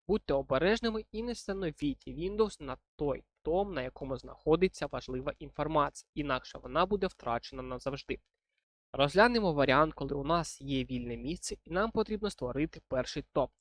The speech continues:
Натискаємо «Створити» і бачимо, що у нас з'являється можливість обрати, скільки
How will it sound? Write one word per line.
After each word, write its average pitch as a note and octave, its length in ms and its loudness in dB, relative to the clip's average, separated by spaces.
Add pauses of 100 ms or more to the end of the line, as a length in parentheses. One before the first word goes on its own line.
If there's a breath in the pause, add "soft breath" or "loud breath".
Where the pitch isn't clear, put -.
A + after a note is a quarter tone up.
(240)
Натискаємо E3 640 2
«Створити» F#3 560 -2
і D#3+ 80 -2
бачимо, D#3+ 420 2
що - 180 -8
у C#3 40 -4
нас C3+ 240 -2
з'являється B2 480 -8
можливість E3+ 640 -4
обрати, D#3+ 420 -2
скільки - 420 -8